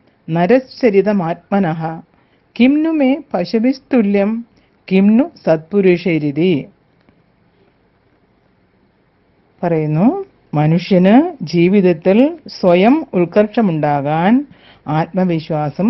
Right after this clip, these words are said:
കൂടിയേ തീരൂ. എല്ലാ ദിവസവും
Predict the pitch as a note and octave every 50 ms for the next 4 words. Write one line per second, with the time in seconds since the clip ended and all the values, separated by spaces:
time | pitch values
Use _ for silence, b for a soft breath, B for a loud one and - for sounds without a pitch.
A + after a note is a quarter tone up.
0 | C#4+ D#4+ - - F3+ E3+ F3 F3 G3+ G3 G3 G3+ G3+ A#3 A#3 - F#3 D#3 D3+ D3
1 | D3 D3 E3+ F#3 B2+ - - _ _ _ _ _ _ b b b b b b b
2 | b b b - F#3 F3+ F#3+ G#3 A3 A#3 A#3+ B3+ C4 C4+ C#4+ D4+ C4+ C4 A3 F#3
3 | F#3+ F3+ - G3+ E3 D#3+ F#3 A3